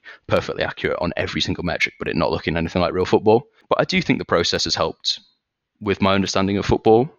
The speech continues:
Maybe an example is, like, if you're wanting to produce a measure for something that's maybe like a,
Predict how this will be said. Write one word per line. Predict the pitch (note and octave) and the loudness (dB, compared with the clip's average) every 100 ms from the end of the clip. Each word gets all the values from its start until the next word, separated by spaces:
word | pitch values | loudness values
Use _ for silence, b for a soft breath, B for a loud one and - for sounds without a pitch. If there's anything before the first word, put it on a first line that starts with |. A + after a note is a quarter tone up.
| _ | _
Maybe | F#2+ G2 F2+ | 2 2 2
an | F2 | 0
example | - F2+ E2 - D2+ | 0 -2 -2 -6 -6
is, | D2+ D2 | -4 -2
like, | B1 A1+ - - - _ _ _ _ _ | -2 -4 -10 -20 -20 _ _ _ _ _
if | A2+ - | -6 -2
you're | F#2+ | 0
wanting | F2+ F#2 F2 | 2 2 2
to | - - | -2 -6
produce | G#2 F#2 F2+ E2 - - - - b b b b | -6 -4 -4 -4 -4 -2 -2 -4 b b b b
a | - | -2
measure | F2+ E2+ D#2 C#2 | 0 2 0 -2
for | - | -4
something | - - - E2 | -4 -4 -4 -8
that's | - - | -8 -6
maybe | E2+ D#2+ D#2 D#2 D#2 - _ | -4 -4 -4 -6 -6 -14 _
like | E2+ - | -14 -10
a, | D2+ | -8